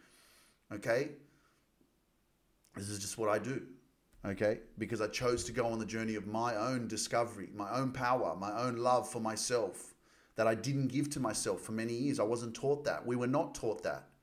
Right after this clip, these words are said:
okay? Come back home. Like, God, the universe is calling you right now saying, "Hey, there's a reason why you're watching Luke Mind Power.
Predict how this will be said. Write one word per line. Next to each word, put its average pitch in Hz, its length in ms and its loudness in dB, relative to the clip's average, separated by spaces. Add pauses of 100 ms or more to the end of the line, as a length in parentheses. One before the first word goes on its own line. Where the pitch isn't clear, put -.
(1160)
okay? 113 300 2 (440)
Come 151 180 4
back 139 160 6
home. - 640 0 (640)
Like, 110 260 -2
God, 139 360 4
the 123 80 -4
universe 139 520 0
is 117 100 -4
calling 151 400 2
you 127 100 2
right 120 180 2
now 120 180 0
saying, 120 280 -4
"Hey, 127 380 2 (360)
there's 120 160 0
a 131 60 2
reason 147 380 4
why 135 140 8
you're 127 160 4
watching 135 420 4
Luke 135 240 4
Mind 139 260 0
Power. 107 400 2